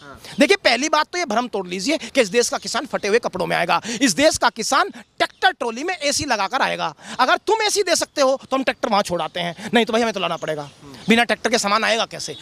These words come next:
Speaker 2: तुम बता दीजिए, व्यवस्था
Speaker 1: लेकिन
Speaker 2: कर
Speaker 1: इस
Speaker 2: दीजिए।
Speaker 1: तरीके से उन्होंने साफ तौर से कहा कि, आ, law and order और एक शब्द उत्पात का जिक्र किया था कि भाई ज-, ज-, पाँच महीने पहले जब किसान आंदोलन, आ, शुरुआत हुई थी, जो दूसरी वाली है, जो शंभू बॉर्डर पे अभी बैठे हुए हैं, उन्होंने कहा था कि उत्पात मचाएंगे दिल्ली में जाके।
Speaker 2: इसी की, इसी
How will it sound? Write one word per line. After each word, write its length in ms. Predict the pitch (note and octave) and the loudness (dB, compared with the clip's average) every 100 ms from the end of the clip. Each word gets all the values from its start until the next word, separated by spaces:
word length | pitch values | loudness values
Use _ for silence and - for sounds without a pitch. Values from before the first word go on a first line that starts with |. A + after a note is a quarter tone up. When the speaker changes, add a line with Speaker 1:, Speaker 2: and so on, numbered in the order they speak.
| - | -12
Speaker 2:
तुम 120 | E3+ | -6
बता 160 | F3 G3+ | -2 0
दीजिए, 260 | B3+ D4 | 0 0
व्यवस्था 320 | E4 - E3 | -2 -2 -2
Speaker 1:
लेकिन 160 | D#3+ D#3+ | -2 -2
Speaker 2:
कर 80 | D#3+ | -2
Speaker 1:
इस 60 | |
Speaker 2:
दीजिए। 200 | D#3+ F#3+ | -2 -2
Speaker 1:
तरीके 260 | A3+ G#3+ A#3 | -2 2 2
से 100 | A3+ | 2
उन्होंने 260 | A3 A3 A3 | 0 0 2
साफ 220 | G3+ G3+ | 2 2
तौर 120 | G#3+ | -2
से 100 | G3 | -4
कहा 220 | F#3+ F#3+ G3+ | -4 0 0
कि, 300 | A3 A3+ F#3+ | 0 -4 0
आ, 320 | F3 F3+ F3+ | 2 2 2
law 300 | F#3+ G#3+ G#3+ F3 | 2 2 0 0
and 180 | F#3 F#3 | -2 0
order 220 | F3+ F#3 | 0 2
और 200 | G3+ F#3 | 0 -2
एक 160 | G3 | -2
शब्द 260 | - F#3 E3+ | 0 -2 0
उत्पात 440 | F3 - - F3 - | -6 -4 0 0 2
का 100 | F#3 | 0
जिक्र 240 | F3 E3 D#3 | 0 -2 -2
किया 160 | D#3+ | -2
था 100 | E3 | 0
कि 140 | D#3+ E3+ | -2 -2
भाई 260 | D#3+ F3 | 0 0
ज-, 140 | E3 D#3 | 0 -4
ज-, 260 | D3 D3+ - | -2 -4 0
पाँच 220 | D#3+ E3 | 0 2
महीने 220 | E3 E3 E3 | 2 2 2
पहले 180 | D#3 | 0
जब 120 | D#3 D3+ | 0 -2
किसान 320 | D#3 D3+ D3+ | 0 2 2
आंदोलन, 400 | D3 D3+ D#3 D3+ - | 0 0 -2 -4 2
आ, 160 | C#3 | 2
शुरुआत 420 | C#3 D#3 D#3+ D#3+ E3 | 2 2 4 4 0
हुई 120 | D3+ | -4
थी, 160 | D3+ | -4
जो 100 | D3+ | -2
दूसरी 320 | D3 D3 D#3+ D3+ | -2 -2 0 2
वाली 260 | C3+ C3 | 2 2
है, 180 | B2+ D#3+ - - - D3 | 0 -2 -4 -18 -8 -2
जो 60 | |
शंभू 300 | C#3+ D#3 D#3 | 2 4 4
बॉर्डर 260 | D#3 D3+ D3 | 4 2 2
पे 100 | D3 | 0
अभी 200 | D3 D3+ | 0 0
बैठे 280 | C#3+ C#3+ E3 | 0 0 -2
हुए 180 | C#3+ | -2
हैं, 60 | C#3+ | -2
उन्होंने 220 | F3 F3+ | -2 -2
कहा 140 | F#3 F3+ | 0 -2
था 120 | F#3+ | -4
कि 60 | |
उत्पात 460 | G3 F#3+ - G3 G#3+ | -6 -6 2 2 2
मचाएंगे 460 | F#3 E3+ D#3 D3 C#3+ | 0 0 2 0 -6
दिल्ली 260 | C3+ C3 B2+ | -12 -14 -16
में 120 | A2+ | -18
जाके। 460 | G#2 - - - | -18 -12 -8 2
Speaker 2:
इसी 220 | E4+ - A#4 | 4 4 4
की, 60 | G#4+ | 2
इसी 340 | G4+ G4 B4+ | 0 2 2